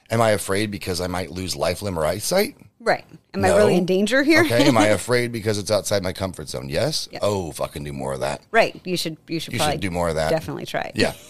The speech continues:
Speaker 2: <laughs> The, the reality is, is, <laughs> you know, the fear of failure is ridiculous.
Speaker 1: Right.
Speaker 2: Because there really is no failure. There, there's no failure in fitness. There's no failure in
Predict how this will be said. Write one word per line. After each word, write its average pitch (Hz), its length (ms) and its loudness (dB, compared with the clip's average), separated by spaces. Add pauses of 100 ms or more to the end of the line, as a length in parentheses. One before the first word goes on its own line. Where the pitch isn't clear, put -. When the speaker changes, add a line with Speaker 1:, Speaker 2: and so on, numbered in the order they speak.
(140)
Speaker 2:
<laughs> 359 280 4 (760)
The, 175 300 4 (180)
the 285 120 2
reality 233 600 -2
is, 226 280 -4 (920)
is, - 260 -2 (260)
<laughs> - 20 -12 (180)
you 226 240 2
know, 185 120 6 (100)
the 180 80 -10
fear 254 260 0
of 190 80 -6
failure 214 560 -2 (180)
is 175 160 -10
ridiculous. - 680 -8
Speaker 1:
Right. 131 220 2 (160)
Speaker 2:
Because 196 300 -2
there 208 160 0
really 202 500 -2
is 170 300 -4 (260)
no 160 220 -2
failure. 120 480 -6 (420)
There, 190 300 0
there's 185 240 -4
no 185 120 0
failure 165 640 -2
in 156 100 -6
fitness. 214 480 -2
There's 160 240 -2
no 160 140 0
failure 156 580 -2
in 143 280 -6